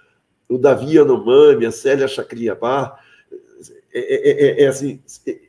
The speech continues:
houve uma preocupação abrangente, isso não quer dizer, o Alckmin ressaltou isso na, na fala dele,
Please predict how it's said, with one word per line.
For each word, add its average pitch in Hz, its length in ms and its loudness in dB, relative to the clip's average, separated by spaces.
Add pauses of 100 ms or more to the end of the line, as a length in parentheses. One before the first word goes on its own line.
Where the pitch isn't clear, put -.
(120)
houve 208 380 4
uma 180 180 -4
preocupação 156 640 -6
abrangente, 160 640 -2
isso 185 160 -8
não 185 120 -6
quer 156 160 -2
dizer, 135 360 -2
o 127 140 -4
Alckmin 135 380 -6
ressaltou 123 640 -6
isso 113 300 -8
na, 95 140 -10
na 98 140 -14
fala 95 280 -14
dele, 127 220 -14